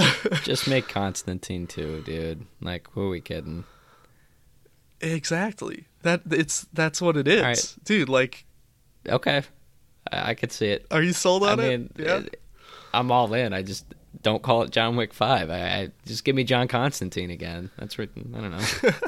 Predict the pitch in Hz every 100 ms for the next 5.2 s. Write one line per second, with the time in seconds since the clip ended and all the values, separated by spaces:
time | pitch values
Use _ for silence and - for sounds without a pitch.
0 | - - - - - - - - - 95
1 | 98 92 98 98 95 - 131 117 113 120
2 | _ - 95 90 - _ - - - -
3 | _ - - - - - - - 165 160
4 | 151 147 147 135 - 143 135 147 165 156
5 | - -